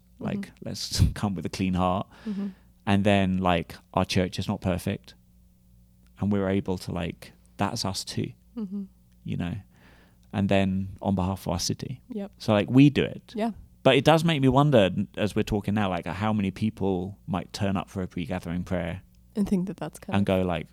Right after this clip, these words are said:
Speaker 2: "Uh, you what now?"
Speaker 1: Yeah. I know. I think, I think it has to do with,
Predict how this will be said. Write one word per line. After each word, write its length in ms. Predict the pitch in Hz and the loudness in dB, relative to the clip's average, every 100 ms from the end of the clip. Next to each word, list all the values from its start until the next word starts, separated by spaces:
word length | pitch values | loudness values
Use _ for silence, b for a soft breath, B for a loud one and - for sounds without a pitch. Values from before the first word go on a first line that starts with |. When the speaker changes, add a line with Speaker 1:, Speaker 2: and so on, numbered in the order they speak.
| - | -4
Speaker 2:
"Uh, 320 | 92 90 85 | 0 0 0
you 160 | 82 80 | -2 -2
what 200 | - - | -2 -2
now?" 240 | 107 147 - _ - | -2 -2 -6 _ -10
Speaker 1:
Yeah. 180 | - 175 - B B B B B - | -10 -12 -18 B B B B B 4
I 60 | 240 | 6
know. 160 | 262 | 8
I 100 | 233 | 6
think, 300 | 226 311 - - | 2 -2 -4 -4
I 100 | 226 | -2
think 220 | 262 294 | 0 -2
it 80 | 427 | -4
has 260 | 269 - - | -4 -6 -8
to 60 | |
do 440 | 185 190 190 190 - | -4 -2 0 -2 -4
with, 300 | 190 175 | -2 -2